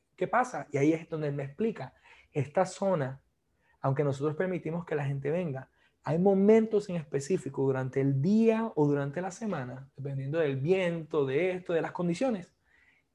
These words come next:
que el que se mete ahí se lo lleva. O sea, es bien peligroso porque esa zona en específica, me explicó, tiene ridge, tiene esa levantadita que causa una,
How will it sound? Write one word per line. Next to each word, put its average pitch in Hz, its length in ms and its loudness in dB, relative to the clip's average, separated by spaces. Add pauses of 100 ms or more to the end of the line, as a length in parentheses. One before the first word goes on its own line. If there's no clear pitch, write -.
que 151 360 0
el 151 220 2
que 143 120 -2
se 143 140 -6
mete 165 280 -4
ahí 190 280 -2 (280)
se - 240 0
lo 139 100 6
lleva. 135 380 0 (800)
O 143 60 0
sea, 180 140 10
es 143 180 4
bien 190 300 10
peligroso 151 680 4
porque 139 400 0
esa 240 320 12
zona 233 260 10
en 220 60 6
específica, 185 760 2 (180)
me 139 100 2
explicó, 143 340 6
tiene 139 280 0
ridge, 135 560 0
tiene 139 200 -6
esa 147 120 -4
levantadita 147 720 -2
que 160 120 -14
causa 139 340 -6
una, 147 200 -4